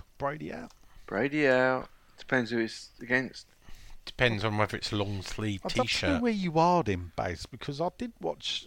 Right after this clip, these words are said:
Speaker 1: um, an, a game of the Canadian American football in Winnipeg that was played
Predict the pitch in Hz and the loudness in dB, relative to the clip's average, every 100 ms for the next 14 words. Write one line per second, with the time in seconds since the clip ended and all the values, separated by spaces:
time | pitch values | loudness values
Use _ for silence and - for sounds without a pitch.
0 | - 147 139 135 - 113 110 147 143 131 | -6 -4 -2 -4 -6 -6 -2 -2 0 -2
1 | 107 - - 131 123 120 110 110 110 110 | -4 -8 -4 0 0 -2 -2 -2 -2 -2
2 | 113 101 - 107 - - - - - - | -4 -6 -6 -4 -2 -4 -8 -16 -16 -20
3 | _ - - - - 120 117 131 139 - | _ -20 -20 -20 -6 -4 -2 0 0 -2
4 | - 90 - - - - 135 120 107 | -6 -10 -10 -12 -14 -10 -6 -6 -6